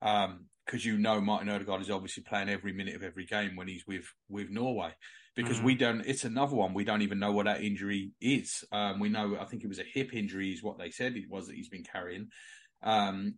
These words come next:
Speaker 1: not, I, I thought it was, I thought it might have been leftovers from the, the, uh, the tackle by Kovacic straight down the back of his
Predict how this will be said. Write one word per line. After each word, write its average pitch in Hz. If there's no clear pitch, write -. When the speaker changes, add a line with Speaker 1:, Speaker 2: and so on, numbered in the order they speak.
Speaker 1:
not, 120
I, 120
I 120
thought 104
it 98
was, 101
I 113
thought 101
it 95
might 101
have 87
been 101
leftovers 98
from 95
the, 95
the, 95
uh, 95
the 101
tackle 101
by 95
Kovacic 107
straight -
down 98
the 92
back 98
of 95
his 92